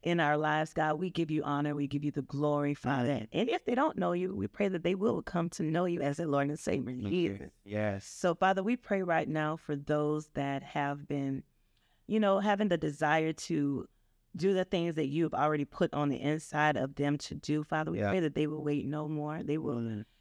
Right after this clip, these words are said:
Speaker 1: they will not hesitate to move
Speaker 2: Mm.
Speaker 1: forward in the things that you have already promised and spoke to them, God,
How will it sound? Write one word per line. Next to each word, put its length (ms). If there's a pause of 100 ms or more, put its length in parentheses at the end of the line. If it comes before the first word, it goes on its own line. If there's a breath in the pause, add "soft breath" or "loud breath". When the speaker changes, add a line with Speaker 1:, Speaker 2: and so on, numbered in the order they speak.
(140)
Speaker 1:
they 120
will 100
not 240
hesitate 720
to 140
move 300
Speaker 2:
Mm. 60
Speaker 1:
forward 360
in 100
the 100
things 420
that 100
you 220
have 260
already 340
promised 480
and 100
spoke 340
to 120
them, 240
God, 380